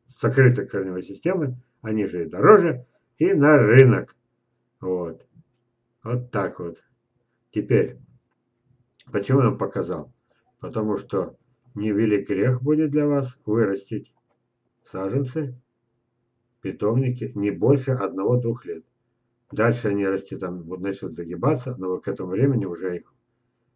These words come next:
выкопаете и продадите. И еще один секрет. Вот, хотя эта форма, допустим, у вас уже устоявшаяся, надо умудриться сделать так. Это уже вы смогли вот это сделать?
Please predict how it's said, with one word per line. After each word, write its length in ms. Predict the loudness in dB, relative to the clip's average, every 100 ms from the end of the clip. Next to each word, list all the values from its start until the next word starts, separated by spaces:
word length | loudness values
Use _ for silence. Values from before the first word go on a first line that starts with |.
| _ -2
выкопаете 680 | 0 4 2 2 0 2
и 180 | 2 0
продадите. 1160 | 2 2 2 2 2 0 0 0 0 -4 -12 -12 _ _ _ _ _ _ _
И 400 | 4 6 4 -2 -20 -20
еще 240 | -20 -4 -2
один 180 | -2 -8
секрет. 500 | -12 -2 -2 -2 -8 _ _ _
Вот, 360 | -8 -6 -6 -12 _
хотя 440 | -10 -6 -2 -2
эта 240 | -2 -6 -10
форма, 420 | -4 -4 -2 -8
допустим, 560 | -12 -12 -14 -14 -14 -12
у 40 |
вас 240 | -12 -16 _ _ _ _ _ _ _ _ -16
уже 280 | -8 -6
устоявшаяся, 1000 | -6 -8 -2 2 2 0 -4 -4 -4 -6 -8 _ _ _ _ _
надо 300 | -6 -4 -4
умудриться 580 | -4 -4 -2 -4 -4 -10
сделать 400 | -6 -4 -4 -4
так. 300 | -4 -4 -8 _ _ _ _ _
Это 220 | -10 -8
уже 260 | -6 -6 -8
вы 260 | -6 -6 -8
смогли 420 | -4 0 4 6
вот 180 | 6 4
это 200 | -2 -6
сделать? 360 | -6 -10 -10